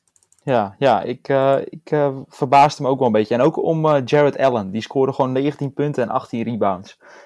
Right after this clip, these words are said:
Echt een ruime, ruime double-double. Net zoals Doncic eigenlijk. Maar, eh, ja, Van Allen die, eh, die begint ook echt, eh, te groeien. De afgelopen jaren vond ik hem al een leuk talent. Maar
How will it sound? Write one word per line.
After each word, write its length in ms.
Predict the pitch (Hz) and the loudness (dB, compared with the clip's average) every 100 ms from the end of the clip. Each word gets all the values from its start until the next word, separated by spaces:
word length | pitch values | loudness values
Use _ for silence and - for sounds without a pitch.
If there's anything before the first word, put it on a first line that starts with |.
| _ | _
Echt 160 | 120 | -4
een 140 | 120 113 | 0 2
ruime, 480 | 117 135 139 127 113 | 4 2 2 0 2
ruime 320 | 123 123 117 | 2 0 0
double-double. 580 | 117 110 110 117 104 117 | 0 0 2 2 2 -2
Net 160 | 117 110 | -2 -2
zoals 180 | 110 | -2
Doncic 420 | 107 110 107 113 101 | 0 -2 -2 -6 -2
eigenlijk. 460 | 95 95 113 - _ _ _ _ | -2 -4 -10 -12 _ _ _ _
Maar, 320 | 104 107 107 110 110 107 | -2 2 2 4 2 2
eh, 60 | - _ | -2 _
ja, 260 | 127 107 92 | 2 2 2
Van 180 | - 110 | -6 0
Allen 280 | 131 135 131 | 0 0 -2
die, 320 | 131 135 127 | -2 2 2
eh, 200 | 127 123 | 2 0
die 100 | 135 | -6
begint 300 | 135 147 143 | -6 -2 -2
ook 120 | 139 | -2
echt, 240 | 139 - | -4 -2
eh, 120 | 131 120 | -2 0
te 160 | 120 | -2
groeien. 640 | - 123 107 104 95 104 - - - - _ | -4 -4 0 -2 -2 -8 -18 -18 -18 -18 _
De 120 | 80 | -4
afgelopen 560 | 78 - 117 113 113 110 | -4 -2 -2 0 0 0
jaren 260 | 117 123 | 0 0
vond 160 | - 120 | -4 -8
ik 80 | 113 | -6
hem 120 | 113 | -4
al 220 | 113 110 | -2 0
een 80 | 110 | 0
leuk 180 | 120 120 | -2 -2
talent. 380 | 110 113 160 - | -4 -4 -4 -6
Maar 160 | 113 | -6